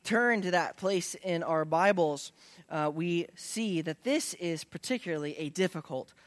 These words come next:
passage. This is a really difficult passage to interpret well. It's a difficult passage to even know what Jesus is trying to say and teach us.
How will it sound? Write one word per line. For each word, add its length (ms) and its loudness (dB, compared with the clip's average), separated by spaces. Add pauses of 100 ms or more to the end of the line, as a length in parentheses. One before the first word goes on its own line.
(140)
passage. 580 -4 (420)
This 100 0
is 60 2
a 80 6
really 220 6
difficult 360 -2
passage 460 4
to 240 -2
interpret 600 0
well. 300 6
It's 140 -4
a 60 -4
difficult 460 -2 (140)
passage 460 2
to 60 -10
even 260 -4
know 240 4
what 160 -4
Jesus 500 0
is 160 -10 (340)
trying 540 6
to 100 -2
say 460 4
and 160 -6
teach 320 -4
us. 440 0